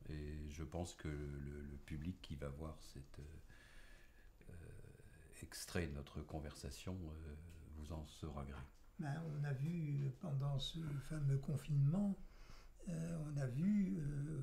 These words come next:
Speaker 2: que les, les relations dites virtuelles,
Speaker 1: Hmm.
Speaker 2: euh, un terme qu'il faudra un jour ou l'autre réinterroger sérieusement, euh, que ces relations, ben,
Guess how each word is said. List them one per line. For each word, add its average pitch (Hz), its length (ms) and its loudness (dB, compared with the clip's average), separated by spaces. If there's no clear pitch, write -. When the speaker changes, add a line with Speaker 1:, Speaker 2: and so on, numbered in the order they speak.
Speaker 2:
que 202 100 0
les, 143 540 2
les 143 160 2
relations 143 800 4
dites 143 300 4
virtuelles, 160 800 6
Speaker 1:
Hmm. - 300 -6
Speaker 2:
euh, 147 680 0
un 139 140 0
terme 156 340 0
qu'il - 140 -8
faudra 156 420 2
un 139 280 4
jour 131 240 4
ou 135 80 6
l'autre 139 440 4
réinterroger 135 880 6
sérieusement, 147 880 4
euh, 185 80 2
que 156 120 4
ces 175 220 2
relations, 160 720 2
ben, 208 280 -2